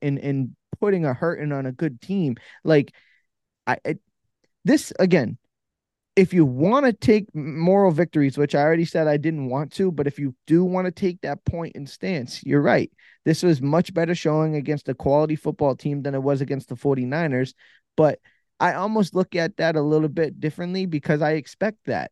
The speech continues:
I don't expect them to get blown out by a division rival. They know this team.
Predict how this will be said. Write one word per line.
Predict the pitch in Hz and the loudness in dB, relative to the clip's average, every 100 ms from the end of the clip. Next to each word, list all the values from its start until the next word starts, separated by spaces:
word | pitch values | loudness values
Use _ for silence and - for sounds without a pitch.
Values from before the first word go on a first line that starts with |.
| - | 0
I | 156 | 2
don't | 190 208 | 2 2
expect | 196 - 156 - | 0 0 -2 0
them | 147 | -4
to | 139 | 0
get | 131 | -2
blown | 117 131 131 | 0 0 2
out | 131 | 0
by | - 123 | 0 -4
a | 120 | -4
division | 120 123 131 131 | -4 -2 -2 -4
rival. | 123 147 185 | -2 -2 -2
They | 190 208 | -2 -2
know | 226 | -2
this | 247 147 | -4 -6
team. | - 120 | -8 -12